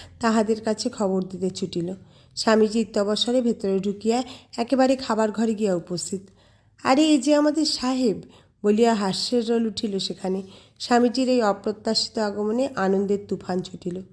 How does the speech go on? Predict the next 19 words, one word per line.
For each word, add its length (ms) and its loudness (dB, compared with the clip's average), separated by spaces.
মঠে 280 4
ফিরিবার 400 0
স্বল্পকাল 640 -2
পরেই 440 0
উনিশশো 320 4
এক 280 0
খ্রিস্টাব্দের 600 0
তিরিশে 400 4
জানুয়ারি 460 2
স্বামীজি 420 0
মঠের 360 -2
ট্রাস্ট 460 2
ডিড 320 -2
করাইয়া 440 0
সংঘ 420 -2
আইনত 480 0
বলবৎ 520 -2
করাইয়া 360 -2
দিলেন। 380 -6